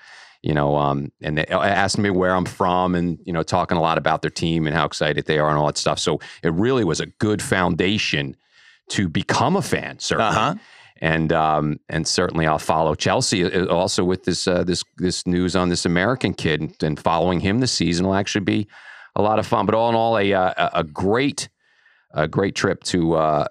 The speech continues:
Speaker 1: to London. It's certainly off the bucket list now.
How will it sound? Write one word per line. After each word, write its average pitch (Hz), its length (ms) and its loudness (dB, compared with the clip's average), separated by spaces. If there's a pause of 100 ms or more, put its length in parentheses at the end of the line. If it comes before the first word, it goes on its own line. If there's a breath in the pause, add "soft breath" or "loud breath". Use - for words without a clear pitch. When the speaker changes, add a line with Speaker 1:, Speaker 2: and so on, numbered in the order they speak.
(140)
Speaker 1:
to 76 160 -2
London. 82 500 2
It's - 140 -4
certainly 82 320 0
off 82 140 0
the 71 60 -6
bucket 85 400 -2
list 80 300 -2
now. 82 280 2